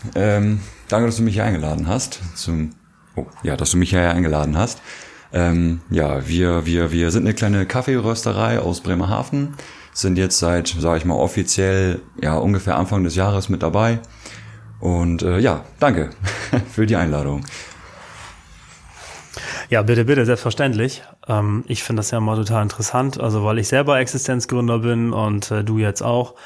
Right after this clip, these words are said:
Speaker 2: Und deswegen kommen wir nämlich auch zu, gleich zu meiner ersten Frage. Sag mal, wie fing bei dir eigentlich überhaupt alles an und seit wann machst du das denn genau?
Speaker 1: Ja, also, ähm, ich bin vom Hauptberuf her Physiotherapeut, Gelernter und hab,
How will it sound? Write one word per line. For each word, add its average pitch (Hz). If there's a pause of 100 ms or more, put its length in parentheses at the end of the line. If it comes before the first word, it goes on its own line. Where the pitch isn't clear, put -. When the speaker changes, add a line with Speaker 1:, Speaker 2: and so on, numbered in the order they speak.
(440)
Speaker 2:
Und 113
deswegen 147
kommen 170
wir 156
nämlich 151
auch 139
zu, -
gleich 139
zu 139
meiner 123
ersten 123
Frage. 139
Sag 104
mal, 104
wie 185
fing 175
bei 139
dir 131
eigentlich 131
überhaupt 131
alles 120
an 151
und 107
seit 104
wann 117
machst 135
du 131
das 107
denn 98
genau? 92 (1900)
Speaker 1:
Ja, 82
also, 95
ähm, 92 (240)
ich -
bin 101
vom 95
Hauptberuf 120
her 95
Physiotherapeut, 127 (220)
Gelernter 110
und 92
hab, -